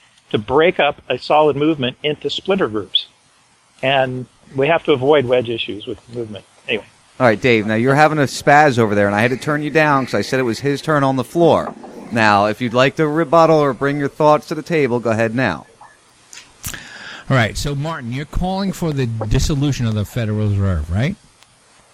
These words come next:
Speaker 1: Auditing or ending it, yes.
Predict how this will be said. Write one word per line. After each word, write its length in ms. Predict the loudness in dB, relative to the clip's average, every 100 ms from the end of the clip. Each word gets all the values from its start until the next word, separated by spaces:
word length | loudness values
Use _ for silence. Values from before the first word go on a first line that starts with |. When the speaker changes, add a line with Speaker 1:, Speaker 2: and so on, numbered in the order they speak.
| _ _ _ _ _ _ _ _ _
Speaker 1:
Auditing 420 | 0 2 2 0
or 160 | 0 0
ending 280 | 0 -2 -6
it, 120 | -8
yes. 320 | -6 -6 -8